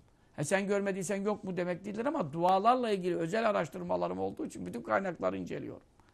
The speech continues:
Bu hadise mutlaka tabi olalım ve amel edelim.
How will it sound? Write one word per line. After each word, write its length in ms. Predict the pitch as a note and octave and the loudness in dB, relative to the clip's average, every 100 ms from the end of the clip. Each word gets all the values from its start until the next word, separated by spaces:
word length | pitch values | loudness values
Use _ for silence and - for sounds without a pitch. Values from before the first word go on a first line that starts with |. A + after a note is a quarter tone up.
| _ _ _ _ _ _ _ _ _ - _ - - | _ _ _ _ _ _ _ _ _ -20 _ -8 6
Bu 140 | A3 | 10
hadise 360 | G#3+ G3+ - G3 | 10 8 4 4
mutlaka 720 | G#3 - G3 F#3 G3+ A3 D#4+ - _ - | 4 8 8 12 12 12 10 -8 _ 6
tabi 320 | F3 F3+ F3 | 8 8 8
olalım 480 | E3+ E3 A#3 B3+ - - - - | 10 10 10 6 -2 -18 0 10
ve 60 | |
amel 260 | F3+ F#3+ F#3 | 10 12 10
edelim. 400 | E3 D3+ C3+ | 10 8 4